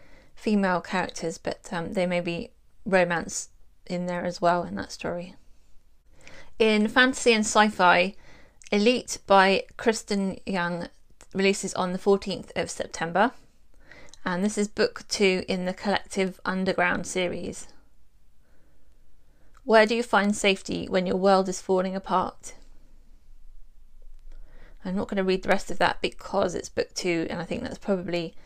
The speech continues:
gonna be, contain some spoilers for book one, which I haven't read, and if you haven't read it, we don't wanna be spoiled for it. So moving on to mystery and suspense.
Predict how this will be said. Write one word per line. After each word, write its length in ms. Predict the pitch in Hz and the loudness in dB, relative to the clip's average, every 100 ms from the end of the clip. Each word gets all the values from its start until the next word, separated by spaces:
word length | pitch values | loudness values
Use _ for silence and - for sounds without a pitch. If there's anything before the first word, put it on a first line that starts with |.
| - - - | -16 -18 -8
gonna 180 | 175 185 | -6 -6
be, 100 | 175 180 | -8 -10
contain 360 | - 185 180 170 | -6 -6 -4 -6
some 160 | - | -6
spoilers 420 | 180 - 185 180 | -8 -2 2 4
for 100 | - | 2
book 320 | 180 190 - - | 4 0 0 -4
one, 340 | 170 175 175 - - - - - - - - | -2 -2 -8 -12 -16 -18 -20 -20 -20 -20 -14
which 200 | - - - | -12 -8 0
I 140 | 180 | 0
haven't 380 | 175 175 175 - | 2 -2 -2 -8
read, 360 | - 165 175 - - | -4 -2 -2 -6 -10
and 420 | 170 175 175 - - - - | -8 -8 -8 -12 -16 -20 -14
if 140 | - - | -10 -4
you 120 | 190 | -2
haven't 200 | 170 - | -2 -2
read 160 | 170 | -2
it, 140 | 170 - - - - - - - - - - | -2 -4 -18 -20 -20 -20 -20 -20 -20 -18 -6
we 100 | 190 | -4
don't 100 | 185 | -2
wanna 120 | 185 | -4
be 80 | 175 | -6
spoiled 380 | - - 180 180 | -6 -2 -2 -2
for 100 | - | -6
it. 160 | - - - - - - - - - - - - | -6 -10 -20 -20 -20 -20 -20 -20 -20 -16 -14 -10
So 160 | - 220 | -2 2
moving 300 | 226 226 220 | 4 4 4
on 180 | 208 202 | 2 2
to 240 | - 196 | 2 2
mystery 320 | - 202 - | 0 -4 0
and 120 | 196 190 | -2 -2
suspense. 600 | 190 - 175 185 - | -6 -2 -2 -4 -10